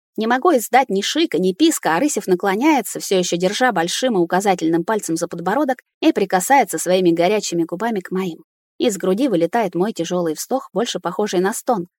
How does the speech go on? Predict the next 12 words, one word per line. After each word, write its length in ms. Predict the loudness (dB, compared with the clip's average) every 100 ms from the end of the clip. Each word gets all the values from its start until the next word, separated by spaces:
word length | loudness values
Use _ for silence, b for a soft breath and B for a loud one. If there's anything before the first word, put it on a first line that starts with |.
| _
а 120 | 0
в 60 | 2
нос 220 | 2 0
ударяет 440 | 0 2 2 2 0
его 200 | -2 -2
такой 260 | -4 -2
родной 380 | -2 0 0 0
аромат, 300 | 0 -2 -6 _ -14
сметая 480 | -4 -4 -2 -2 -2
лавиной 380 | -4 -6 -6
все 180 | -8 -12
вокруг. 400 | -14 -14 -18 -20